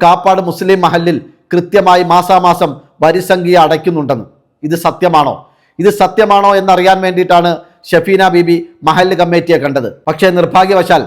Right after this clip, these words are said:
ആ മഹല്ല് കമ്മിറ്റിക്കാരുടെ ഭാഗത്തു നിന്നുണ്ടായ സഹകരണം തികച്ചും നിരാശാജനകമാണ്. അവരാരും ക്യാമറയുടെ മുമ്പിൽ നിന്ന് സത്യം വിളിച്ചു പറയാനുള്ള ചങ്കൂറ്റം കാണിച്ചില്ല. ആരെയാണ് മഹല്ല്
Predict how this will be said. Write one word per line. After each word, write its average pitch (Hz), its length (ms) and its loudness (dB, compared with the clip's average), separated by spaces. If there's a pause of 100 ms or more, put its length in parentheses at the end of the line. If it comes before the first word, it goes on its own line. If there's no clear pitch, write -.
(400)
ആ 165 40 6 (100)
മഹല്ല് 185 320 0
കമ്മിറ്റിക്കാരുടെ 180 680 0
ഭാഗത്തു 175 360 -2
നിന്നുണ്ടായ 175 440 0 (120)
സഹകരണം 170 460 0 (420)
തികച്ചും 180 380 0 (140)
നിരാശാജനകമാണ്. 165 840 0 (360)
അവരാരും 185 420 4
ക്യാമറയുടെ 190 540 2
മുമ്പിൽ 185 300 -2
നിന്ന് 185 180 -4 (380)
സത്യം 190 360 0
വിളിച്ചു 180 260 -2
പറയാനുള്ള 170 360 2 (100)
ചങ്കൂറ്റം 165 500 -2
കാണിച്ചില്ല. 143 360 -2 (520)
ആരെയാണ് 196 380 2
മഹല്ല് 175 240 0